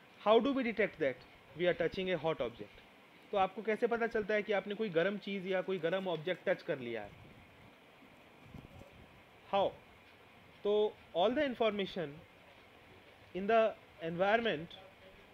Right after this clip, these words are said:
is detected by special tips of some nerve cells। तो जो आप information detect कर रहे हो, उसके पीछे responsibility लेता है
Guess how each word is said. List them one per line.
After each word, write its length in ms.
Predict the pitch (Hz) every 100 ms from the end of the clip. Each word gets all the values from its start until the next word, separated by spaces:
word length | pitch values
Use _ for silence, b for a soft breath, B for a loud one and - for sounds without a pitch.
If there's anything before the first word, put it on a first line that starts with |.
| -
is 100 | 175 170
detected 580 | 156 160 - 247 160 - - - - 165
by 80 | 196
special 480 | 185 185 170 240 214
tips 280 | 226 214 - - - - - -
of 180 | 180 165
some 180 | 202 190 160
nerve 260 | 156 156
cells। 240 | - - - - - - - - - -
तो 100 | 240
जो 540 | 175 - 202 240 262 -
आप 260 | 170 202 226
information 580 | 208 214 208 202 233 190
detect 300 | 151 190 -
कर 160 | 208
रहे 120 | 180
हो, 140 | 147 170
उसके 280 | 185 - 226
पीछे 480 | 214 - 254 175 - - - - - - - - 131
responsibility 680 | 147 - 185 233 226 220 226
लेता 300 | 185 175 165
है 240 | 170 190